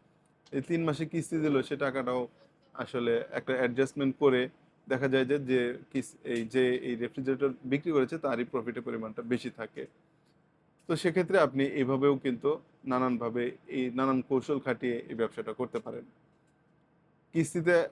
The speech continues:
ব্যবসা, আমি একটু আগে বলছিলাম যে যদি আপনার সাইড ব্যবসা হিসেবে কোনো ব্যবসা করতে চান তাহলে এটা করতে পারেন। কেন সাইড ব্যবসা হিসেবে এটা করতে পারেন? কারণ এটাতে আসলে তেমন একটা লোক লাগে না। দেখা গেল আপনার একটা মুদিখানার দোকান আছে,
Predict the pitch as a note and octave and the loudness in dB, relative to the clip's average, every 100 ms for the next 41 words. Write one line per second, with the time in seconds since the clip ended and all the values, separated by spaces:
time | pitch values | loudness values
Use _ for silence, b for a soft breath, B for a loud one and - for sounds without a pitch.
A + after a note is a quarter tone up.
0 | D3+ C#3 C3 D3 D3 D3+ D#3 - - D#3 | 2 4 4 4 4 4 2 -6 -10 2
1 | E3 D3+ C#3+ B2+ C#3+ C#3 B2 A#2+ A#2+ - | 4 6 4 4 2 2 2 0 -2 -8
2 | _ - C3 C#3 C3+ C#3 - B2+ C3 C#3 | _ -4 2 2 2 -2 2 2 4 2
3 | - D3 D3+ C#3 C#3+ C3+ B2 D3 C#3 C#3 | 2 0 0 -2 0 0 0 0 -2 -2
4 | C#3 G3 F#3 A#2 A2+ A2+ A#2+ D3 C3+ A#2 | -4 -4 -4 -4 -4 -6 -4 -4 -2 -4
5 | G#2+ G#2 _ _ _ _ _ _ - D#3 | -6 -10 _ _ _ _ _ _ 4 4
6 | E3+ D#3+ D3+ D#3 - D#3 D3+ D#3 D3 D3 | 6 6 6 2 2 2 6 6 6 4
7 | D3+ D3+ F3 D#3+ B2+ A#2+ A#2 B2 A2+ C3+ | 4 2 2 2 2 0 -2 -4 -4 -4
8 | C3+ C3 A#2 A2 A#2+ A#2+ C#3+ C#3+ A2 A#2 | -4 -4 -4 -6 2 6 6 6 -2 -4
9 | A2+ _ _ _ _ _ _ - C#3 D#3 | -20 _ _ _ _ _ _ -2 4 6
10 | E3+ F#3 D#3+ C#3 D3+ C#3+ D3 D3 D3+ D3 | 6 8 8 6 2 2 0 0 -2 -2
11 | C#3 C#3 C#3+ C#3 A#2 - B2+ D3+ | 0 0 0 0 -2 -4 -6 -6